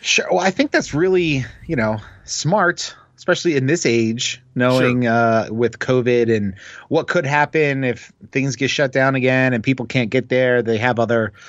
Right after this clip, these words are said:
Speaker 1: other options tailor-made and ready to go,
Speaker 2: Right.
Speaker 1: uh, in case those things happen. But the Dynamite this week kicked off with, uh, it was a trios match. It was Dante Martin and the Sydal brothers
Speaker 2: Mm-hmm.
Speaker 1: against, um, uh, Omega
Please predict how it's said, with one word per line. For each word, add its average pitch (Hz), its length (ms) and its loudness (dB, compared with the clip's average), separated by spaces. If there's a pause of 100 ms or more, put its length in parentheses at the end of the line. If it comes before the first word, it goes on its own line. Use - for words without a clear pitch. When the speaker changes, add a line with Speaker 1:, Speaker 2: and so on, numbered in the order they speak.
(240)
Speaker 1:
other 143 220 2
options 117 600 -2 (200)
tailor-made 117 480 2
and 113 100 -2
ready 117 220 0
to 101 60 -8
go, 117 500 2
Speaker 2:
Right. 139 160 0
Speaker 1:
uh, 98 340 -4
in 110 100 -12
case 110 300 0
those 107 220 2
things 95 240 -2
happen. 85 420 0 (400)
But 147 200 -2
the 139 440 2
Dynamite 180 360 0 (140)
this 156 220 -4
week 165 200 -6
kicked - 260 -4
off 147 320 0
with, 131 280 -4
uh, 123 520 2
it 110 40 -4
was 113 120 -4
a 101 40 -8
trios 165 380 0
match. 131 380 0
It 127 60 2
was 113 240 0
Dante 151 360 0
Martin 131 520 0
and 117 220 -4
the 110 60 -4
Sydal 127 460 0
brothers 113 560 -2
Speaker 2:
Mm-hmm. 113 100 -6
Speaker 1:
against, 107 580 -2 (380)
um, 101 840 0 (260)
uh, 101 300 -2
Omega 123 760 0